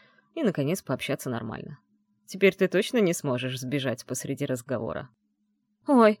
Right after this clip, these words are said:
а вот об этом наш отряд возмездия, разумеется, не подумал. Всех интересовало только то, чтобы ведьмоборец не смог избежать допроса,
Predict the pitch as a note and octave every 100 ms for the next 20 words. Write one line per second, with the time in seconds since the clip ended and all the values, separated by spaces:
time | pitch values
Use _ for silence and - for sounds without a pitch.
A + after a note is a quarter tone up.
0 | - C#4+ A#3+ C4 C#4 A3+ C4+ C#4 G3 C4+
1 | C4 G3 G3+ A#3+ G3+ F#3+ F#3+ A#3 A#3 A3
2 | E3+ E3+ - G3+ G3 G#3+ D#3 D3+ D3+ -
3 | _ _ _ _ _ _ _ - A3+ G#3+
4 | A3 G#3 A3+ G#3 G#3 G#3 G3 G3 - C4
5 | - - - - A#3 G3+ G3+ G3 F#3 E3+
6 | A#3+ G#3+ F#3+ F3+ F#3+ G#3+ - F#3 F3 F#3+
7 | A3 F#3+ A#3+ D4 A#3 C3 A#2+